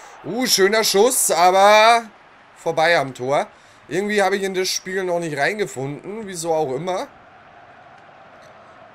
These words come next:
Mein Gegner kontrolliert mir das zu stark. So, Tevez läuft schön. Ah, der ist zu weit. Einfach nur zu weit. Das ist natürlich blöd. Das kann man natürlich nicht gebrauchen.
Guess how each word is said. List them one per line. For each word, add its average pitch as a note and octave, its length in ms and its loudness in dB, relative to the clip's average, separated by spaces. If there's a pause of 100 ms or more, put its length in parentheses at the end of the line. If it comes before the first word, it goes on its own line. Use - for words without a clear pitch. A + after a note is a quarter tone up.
(100)
Mein C3+ 220 -6
Gegner F3+ 320 -6
kontrolliert E3+ 640 -6
mir D#3 120 -4
das B2+ 340 -6
zu B2+ 120 -10
stark. C#3 480 -4
So, A#2 240 -6
Tevez C3 480 -6
läuft D3 340 -8
schön. G3 600 -6 (100)
Ah, C#3 220 -2
der B2+ 140 -2
ist - 180 -4
zu C3 160 -10
weit. A2+ 440 -4 (420)
Einfach C4+ 500 0
nur B3+ 260 0
zu A#3+ 300 -8
weit. D#3 480 0 (1120)
Das - 160 -12
ist D3 160 -16
natürlich C#3 460 -12
blöd. E3 340 -4
Das D3+ 160 -6
kann E3 160 -2
man D#3+ 100 -2
natürlich D3 380 -4
nicht E3 180 -12
gebrauchen. B2 640 -6